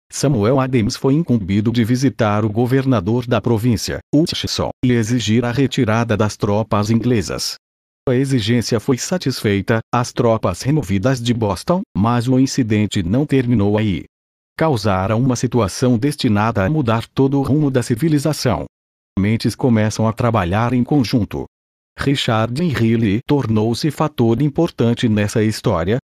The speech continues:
porque ele e Samuel Adams se correspondiam com frequência, compartilhando livremente seus temores e esperanças,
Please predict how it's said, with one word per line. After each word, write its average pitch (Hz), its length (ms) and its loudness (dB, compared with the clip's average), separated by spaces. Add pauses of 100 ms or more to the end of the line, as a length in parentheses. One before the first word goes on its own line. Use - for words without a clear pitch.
porque 185 300 0
ele 127 300 2
e 117 40 0
Samuel 123 500 0
Adams 98 540 -2
se - 220 -2
correspondiam 110 880 0
com 135 140 0
frequência, 139 640 0 (120)
compartilhando 113 840 -2
livremente 123 560 0
seus 101 320 -2
temores 107 600 0
e 131 40 2
esperanças, 107 720 -2